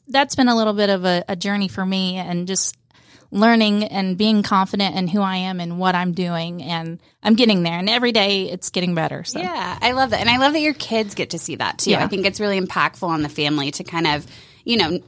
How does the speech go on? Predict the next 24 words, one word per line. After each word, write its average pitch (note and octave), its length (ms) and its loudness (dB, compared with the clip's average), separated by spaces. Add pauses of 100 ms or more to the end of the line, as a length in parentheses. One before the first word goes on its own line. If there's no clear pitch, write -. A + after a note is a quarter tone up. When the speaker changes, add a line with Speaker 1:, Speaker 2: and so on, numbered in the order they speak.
(120)
Speaker 2:
be G#3 180 -4
something F#3+ 440 0
more F3 240 4
than F3 200 -2
just E3 300 -6
your F3+ 120 -8
husband's F3 380 -4
wife A#3+ 360 2
or F3 240 -2
mom. F#3+ 500 4
You A#3 100 8
Speaker 1:
Yeah. B3+ 120 6
Speaker 2:
know, G3 40 4
it's - 140 -2
like, E3+ 160 -4
you've F#3+ 180 -8
got F3+ 240 2
this E3+ 300 -4
whole G3+ 220 2
business G#3 480 -2
that - 140 -4
you've F#3 200 -6
created, G3 640 0
and E3+ 200 -2